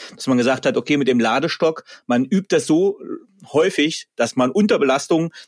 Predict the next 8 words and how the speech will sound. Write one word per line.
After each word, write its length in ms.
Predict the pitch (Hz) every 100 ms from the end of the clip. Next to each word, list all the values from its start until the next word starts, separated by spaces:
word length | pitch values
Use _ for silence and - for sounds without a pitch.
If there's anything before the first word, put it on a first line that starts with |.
| -
das 180 | 135 -
dann 280 | 139 131 -
ja 260 | 120 117 -
blind 400 | 113 151 202 -
ausführen 500 | 160 180 - 113 107
kann. 300 | 117 131 165 - - -
Das 140 | 117
heißt, 300 | 131 139 -